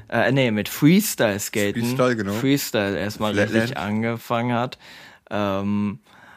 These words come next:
Speaker 1: und die Geschichten sind ja so krank, wenn man denkt,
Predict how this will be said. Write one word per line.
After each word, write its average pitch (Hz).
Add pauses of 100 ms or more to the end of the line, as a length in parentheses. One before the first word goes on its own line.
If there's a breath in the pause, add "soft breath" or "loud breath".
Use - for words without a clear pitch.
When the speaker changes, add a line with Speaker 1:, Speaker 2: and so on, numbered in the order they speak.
(120 soft breath)
Speaker 1:
und 107
die 120
Geschichten 131 (200)
sind 117
ja 117
so 110
krank, 117 (360 loud breath)
wenn 113
man 120
denkt, 131